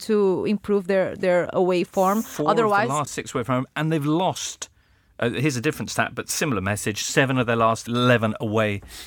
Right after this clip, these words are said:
Speaker 2: in all competitions. And now they've got the, the Drake cr-, curse as well. What about Mesut Ozil? I'm getting a bit dizzy trying to work out if he's a misunderstood genius or not. What, what did this match say about him?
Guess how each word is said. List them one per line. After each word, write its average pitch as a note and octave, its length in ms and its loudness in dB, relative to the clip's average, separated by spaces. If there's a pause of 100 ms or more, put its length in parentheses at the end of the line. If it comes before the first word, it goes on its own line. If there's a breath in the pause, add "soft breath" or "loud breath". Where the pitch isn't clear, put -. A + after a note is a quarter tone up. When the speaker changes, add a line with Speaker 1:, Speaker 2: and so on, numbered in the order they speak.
(120)
Speaker 2:
in A2 160 -2
all A2+ 180 -2
competitions. G#2+ 840 -6
And D#3+ 220 0
now D#3+ 200 2
they've A#2+ 120 0
got A2+ 160 -4
the, A#2+ 80 -4 (140)
the A#2+ 100 -4
Drake B2+ 400 0 (160)
cr-, - 200 -4 (100)
curse F#2 400 -2
as G2 100 -8
well. G2+ 340 2 (440 loud breath)
What A#3 100 4
about A3+ 200 2
Mesut F3+ 300 0
Ozil? F3 300 0
I'm C#3 100 0
getting E3+ 180 -4
a - 40 -4
bit C#3 220 -2
dizzy D#3+ 240 2
trying A#2+ 180 -2
to G#2+ 60 -2
work G#2 260 -2
out G#2+ 140 -2
if G#2+ 100 -10
he's G#2 140 -4
a G#2+ 40 -4
misunderstood G#2+ 800 -4
genius G#2+ 460 -2
or F2 80 -4
not. F#2 200 -2
What, C#3+ 140 0
what D3+ 140 2
did C#3 100 0
this C#3+ 180 0
match G#2 280 0
say F#2+ 100 0
about F2 240 -4
him? F#2+ 180 -10